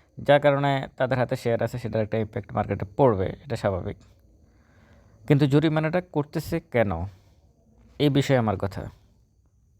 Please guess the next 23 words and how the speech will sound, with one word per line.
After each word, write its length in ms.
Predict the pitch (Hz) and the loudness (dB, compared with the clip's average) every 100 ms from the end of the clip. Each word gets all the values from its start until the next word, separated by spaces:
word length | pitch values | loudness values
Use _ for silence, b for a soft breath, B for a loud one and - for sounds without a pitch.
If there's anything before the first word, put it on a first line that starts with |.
| _ b b b | _ b b b
এই 140 | 120 | 2
যে 100 | 113 | 2
দুইশো 280 | 123 123 135 | 2 0 0
কোটি 180 | 123 120 | -2 0
টাকার 340 | 127 123 123 | 2 4 2
জরিমানা 460 | 113 123 117 113 110 | 2 -2 -2 -2 -2
হলো, 380 | 110 143 120 92 - _ _ _ _ _ _ _ _ - - | -2 0 0 -4 -10 _ _ _ _ _ _ _ _ -20 -10
আহ, 500 | - - - 143 - - _ - | -6 -4 -4 -4 -8 -16 _ -2
এটা 180 | 160 160 | 0 4
কেন 220 | 147 139 | 4 4
করতেছে 440 | 117 101 104 131 165 - - | 0 -2 -6 -6 -10 -10 -2
বাংলাদেশ 300 | 113 110 101 | 0 0 -2
সিকিউরিটি 300 | 110 107 104 | -6 -6 -6
এক্সচেঞ্জ 260 | 104 104 95 | -4 -6 -6
কমিশন, 440 | 107 92 92 165 269 _ _ _ _ _ - B B B B B B B B _ _ _ - - | -8 -6 -6 -8 -8 _ _ _ _ _ -20 B B B B B B B B _ _ _ -20 -4
এ 80 | 147 | 4
ব্যাপারে 280 | 156 151 147 | 6 6 2
একটু 440 | - 160 156 147 - | 0 2 2 2 0
কথা 260 | 131 156 | 0 2
বলার 240 | 147 147 135 | 4 4 4
দরকার। 360 | 135 107 104 196 - b b b _ - | 2 2 -2 -2 -10 b b b _ -2
তবে 160 | 120 | -2
সব 180 | 123 | -2